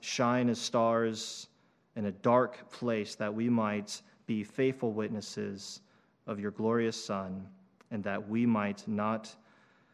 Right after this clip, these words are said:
despair under the trials and tribulations of this life, but know that it is fleeting,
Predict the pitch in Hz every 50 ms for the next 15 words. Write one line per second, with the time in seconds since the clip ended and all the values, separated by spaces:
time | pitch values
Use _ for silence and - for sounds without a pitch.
0 | _ _ _ _ _ _ _ _ _ _ _ _ _ _ _ _ _ _ - -
1 | 107 - - - - - 123 123 120 113 104 98 104 113 113 104 104 95 104 -
2 | - - 113 107 110 110 101 104 101 - - 120 110 107 110 101 107 104 101 -
3 | 110 101 107 98 101 107 135 165 156 - - - 113 104 101 101 - - - 104
4 | 110 117 127 135 123 120 110 104 107 101 104 98 - - - 143 147 147 139 143
5 | 143 139 135